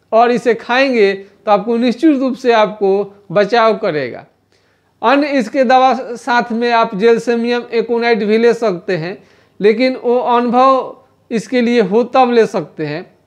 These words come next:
लेकिन जो साधारण भी जानकार ज-, हैं या जानकारी रखते हैं होम्योपैथी का और उनको होम्योपैथिक दवा में रुचि है और होम्योपैथिक दवा ही खाना चाहते हैं,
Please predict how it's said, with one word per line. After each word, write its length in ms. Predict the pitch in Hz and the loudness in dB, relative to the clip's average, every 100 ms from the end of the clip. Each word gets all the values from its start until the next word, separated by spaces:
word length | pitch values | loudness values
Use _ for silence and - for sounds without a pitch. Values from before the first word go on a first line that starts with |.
| 190 | -2
लेकिन 300 | 220 233 208 | 0 2 0
जो 100 | 233 | 0
साधारण 580 | 240 220 202 254 294 | 0 -2 0 0 2
भी 140 | 262 247 | 2 0
जानकार 600 | 240 226 233 226 233 226 - _ - | 0 -2 0 0 0 -4 -12 _ -12
ज-, 180 | 175 180 - | -12 -12 -12
हैं 520 | 175 214 226 208 220 - _ - | -4 0 0 0 -4 -18 _ -4
या 120 | 196 | 0
जानकारी 460 | 214 226 226 247 277 | 2 0 0 2 2
रखते 320 | 294 226 277 | 2 -2 0
हैं 60 | 233 | 0
होम्योपैथी 600 | 233 233 247 220 220 214 | 0 -4 0 -2 0 -4
का 380 | 202 175 196 - - - - | -2 -2 -2 -6 -20 -20 -4
और 180 | 202 226 | 0 2
उनको 240 | 233 226 | 0 0
होम्योपैथिक 600 | 214 233 226 240 226 277 262 | 0 -2 -2 0 2 0 2
दवा 220 | 247 240 | 2 2
में 160 | 233 | 0
रुचि 460 | 233 233 - 302 254 | 0 0 0 0 2
है 420 | 180 160 180 - _ - | 2 0 -2 -16 _ -4
और 140 | 196 | -2
होम्योपैथिक 680 | 190 208 233 240 240 262 226 | 0 0 -2 0 0 0 2
दवा 240 | 247 262 | 2 4
ही 120 | 285 302 | 2 0
खाना 320 | 240 247 233 | -2 -2 -4
चाहते 460 | 233 214 185 190 | 0 -2 -2 -4
हैं, 320 | 165 147 175 | -4 -4 -8